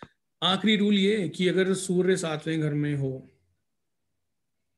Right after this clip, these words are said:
इसमें रूल ये कहता है कि, उम, अच्छा, इसमें रूल थोड़ा सा ऐसा है, मान लीजिए किसी के घर में बच्चा हुआ और उनके साथ उस बच्चे की कुंडली में सातवें घर में सूर्य है, तो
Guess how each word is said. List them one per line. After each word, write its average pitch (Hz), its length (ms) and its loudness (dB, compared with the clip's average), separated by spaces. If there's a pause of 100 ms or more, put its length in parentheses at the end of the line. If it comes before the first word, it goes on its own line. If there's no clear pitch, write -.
(880)
इसमें 233 240 4
रूल 233 200 4
ये 226 120 2
कहता 160 340 0
है 196 220 -4
कि, 226 460 -8 (460)
उम, 185 520 0 (420)
अच्छा, 143 380 -10
इसमें 214 260 -4
रूल 196 260 0
थोड़ा 175 180 -4
सा 175 120 -6
ऐसा 156 200 -8
है, - 60 -16 (400)
मान 151 120 -4
लीजिए 180 200 2
किसी 175 220 -6
के 180 160 -2
घर 156 180 -4
में 160 200 -4
बच्चा 143 260 -4
हुआ 123 340 -8 (560)
और 143 100 -2
उनके 165 180 0
साथ 147 240 -4 (140)
उस 180 140 0
बच्चे 170 280 -2
की 180 80 0
कुंडली 165 240 0
में 175 100 -2
सातवें 151 380 -4
घर 147 100 -2
में 156 120 0
सूर्य 147 300 -4
है, 139 260 -10 (1000)
तो 254 440 0